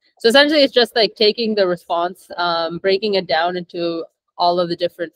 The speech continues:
facts that in-, are included in that, and then given the, um, and then it's trying to figure out, yeah, if, if each of the statements can be verified using the context.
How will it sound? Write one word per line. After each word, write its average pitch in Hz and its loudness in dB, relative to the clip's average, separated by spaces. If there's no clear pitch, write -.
facts 160 -2
that 175 0
in-, 170 -12
are 170 2
included 208 -4
in 240 -6
that, 254 -2
and 196 0
then 190 0
given 190 0
the, 165 0
um, 156 -10
and 196 -2
then 190 2
it's 185 -4
trying 196 2
to 202 -2
figure 180 -4
out, 165 0
yeah, 165 -4
if, 175 -4
if 180 -4
each 214 -6
of 185 -4
the 175 -6
statements 170 -8
can 165 -8
be 156 -6
verified 156 -2
using 147 -18
the 147 -16
context. - -16